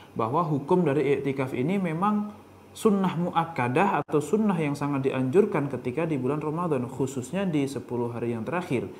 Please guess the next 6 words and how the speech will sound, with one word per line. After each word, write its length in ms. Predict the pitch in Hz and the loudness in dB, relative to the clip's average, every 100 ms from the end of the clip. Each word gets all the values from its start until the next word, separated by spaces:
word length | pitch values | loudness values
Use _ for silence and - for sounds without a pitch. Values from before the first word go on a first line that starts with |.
| - - - | -18 -14 0
Namun 320 | 170 196 226 | 2 4 4
juga 400 | 202 127 123 190 | 4 2 2 0
disunnahkan, 1300 | 156 151 151 185 165 156 131 - - 127 117 131 - 135 | 4 2 4 0 2 -2 -4 -8 -2 2 2 -2 -4 -4
meskipun, 720 | 135 - 233 233 - 151 131 123 - - | -4 0 0 0 4 4 4 -2 -10 -16
eh, 260 | - 123 117 143 | -6 -2 0 2
anjurannya 640 | 151 135 135 131 131 | 2 4 4 4 2